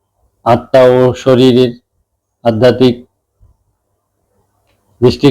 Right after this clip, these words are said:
কি? আত্মার শ্রেষ্ঠত্বে বিশ্বাস, আত্মার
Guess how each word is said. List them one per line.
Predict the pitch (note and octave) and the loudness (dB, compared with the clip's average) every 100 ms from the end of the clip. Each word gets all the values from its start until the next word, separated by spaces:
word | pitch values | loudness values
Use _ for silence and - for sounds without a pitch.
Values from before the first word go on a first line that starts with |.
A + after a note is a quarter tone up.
| A#2+ | 0
কি? | C#3+ F3+ A2+ | 0 0 -2
আত্মার | - C3 E3 | -2 -4 -4
শ্রেষ্ঠত্বে | - C#3+ - - D#3 D#3 _ _ - C#3+ C3 E3+ G3 _ _ _ _ _ | -4 -4 -4 -4 -4 -4 _ _ -2 2 2 0 -2 _ _ _ _ _
বিশ্বাস, | G#2+ A#2+ - - E2+ - - _ _ _ _ _ _ _ _ _ _ _ _ _ _ _ _ _ | -2 -2 -2 -6 -8 -10 -20 _ _ _ _ _ _ _ _ _ _ _ _ _ _ _ _ _
আত্মার | A2+ A#2 - D3+ | -4 -4 -2 -2